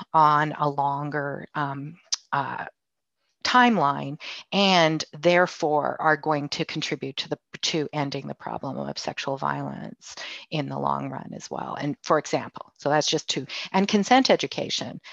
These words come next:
again, the lack of knowledge about the consent laws is not what causes sexual violence, and we know that it makes no difference.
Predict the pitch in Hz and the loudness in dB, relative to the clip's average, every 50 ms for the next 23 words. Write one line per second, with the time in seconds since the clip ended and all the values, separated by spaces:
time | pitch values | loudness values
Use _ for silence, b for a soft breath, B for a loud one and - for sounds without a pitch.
0 | B B 165 165 202 202 196 170 156 156 - B B B B B B B _ _ | B B 0 2 4 4 6 4 2 0 -4 B B B B B B B _ _
1 | _ _ _ _ _ _ _ _ _ _ - - _ _ _ _ _ _ _ _ | _ _ _ _ _ _ _ _ _ _ -20 -20 _ _ _ _ _ _ _ _
2 | - - - 180 170 165 170 175 180 202 - - 196 175 175 170 160 156 160 156 | -6 2 4 4 6 6 6 6 4 4 2 0 0 4 6 6 6 6 6 4
3 | 151 - 156 - 151 147 - _ - 160 147 - - 165 156 - 185 185 180 131 | 2 2 2 2 2 2 0 _ -2 -2 -2 0 0 -4 -2 2 2 0 2 2
4 | 139 135 135 135 - 135 135 - 165 156 147 139 - 139 - - - 143 139 135 | 0 0 0 0 0 -2 -4 0 2 4 4 4 2 -2 -8 -6 -2 -2 -2 -2
5 | - - - - - - - - - 135 131 - 170 175 160 131 131 151 175 165 | -4 -8 -10 -8 -6 -6 -4 -4 -4 -4 0 2 2 2 2 2 0 -4 -4 -6
6 | - - 135 143 139 139 147 147 139 - 139 135 143 143 143 - - - 165 151 | -6 -8 -8 -8 -6 -4 -4 -4 -2 -2 -4 -4 -4 -6 -6 -6 -6 -6 -4 -4
7 | 143 - 135 - - - - 143 147 196 247 247 - - | -4 -4 -6 -8 -8 -8 -8 -6 -4 -4 -4 -4 -6 -12